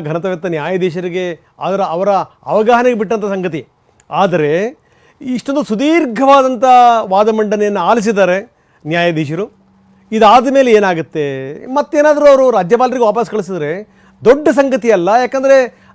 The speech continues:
ಮತ್ತೆ ರಾಜ್ಯಪಾಲರು ಅದನ್ನ ಇನ್ನೊಂದಿಷ್ಟು ವಿವರಣೆ ಸೇರಿಸ್ಬಿಟ್ಟು ವಾಪಸ್ ಕಳಿಸ್ತಾರೆ ಅಷ್ಟನ್ನೇನೆ.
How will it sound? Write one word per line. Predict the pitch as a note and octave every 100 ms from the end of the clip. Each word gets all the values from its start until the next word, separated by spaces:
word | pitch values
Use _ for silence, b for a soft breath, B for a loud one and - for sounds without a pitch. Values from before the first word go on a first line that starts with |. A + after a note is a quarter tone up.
| -
ಮತ್ತೆ | D4 D#4 D#4
ರಾಜ್ಯಪಾಲರು | C#4+ B3+ B3+ C4+ B3+
ಅದನ್ನ | B3 C4
ಇನ್ನೊಂದಿಷ್ಟು | B3+ B3 B3+ C4+ B3+ - B3
ವಿವರಣೆ | A#3 A#3+ A#3+ B3 A#3+ A#3 A3 G3+ _ -
ಸೇರಿಸ್ಬಿಟ್ಟು | - D4 D#4 G#3+ G3 G#3 A#3+ _ _ -
ವಾಪಸ್ | E4 F4+ E4
ಕಳಿಸ್ತಾರೆ | - A3+ - G3
ಅಷ್ಟನ್ನೇನೆ. | - F3+ E3+ D#3